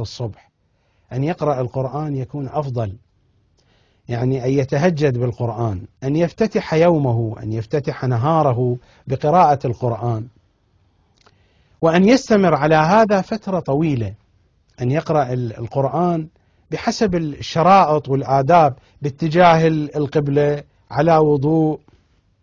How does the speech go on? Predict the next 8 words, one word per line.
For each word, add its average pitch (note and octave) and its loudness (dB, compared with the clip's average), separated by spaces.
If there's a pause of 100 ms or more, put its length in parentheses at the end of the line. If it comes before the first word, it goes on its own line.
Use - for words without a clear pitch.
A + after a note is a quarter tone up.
(1800)
وأن D#3 4
يكون D3+ -2
قد C#3 -4
لبس D#3+ 0
الثياب D#3+ 0
ال-، C#3+ -4
الطاهرة D#3 2
النظيفة، D3 0